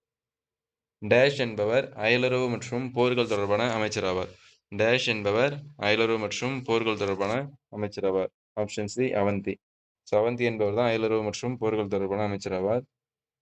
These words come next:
கீழ்கண்டவற்றுள் ஹர்ஷரால் எழுதப்பட்ட நூல் எது? கீழ்கண்டவற்றுள் ஹர்ஷரால் எழுதப்பட்ட நூல் எது? So, ஆப்ஷன் பி,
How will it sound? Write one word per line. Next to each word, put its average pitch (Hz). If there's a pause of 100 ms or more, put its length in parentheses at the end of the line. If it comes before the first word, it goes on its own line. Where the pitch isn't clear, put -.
(320)
கீழ்கண்டவற்றுள் 123
ஹர்ஷரால் 120
எழுதப்பட்ட 104
நூல் 104
எது? 92 (600)
கீழ்கண்டவற்றுள் 117 (100)
ஹர்ஷரால் 117
எழுதப்பட்ட 101 (240)
நூல் 104
எது? 95 (640)
So, -
ஆப்ஷன் 107
பி, 123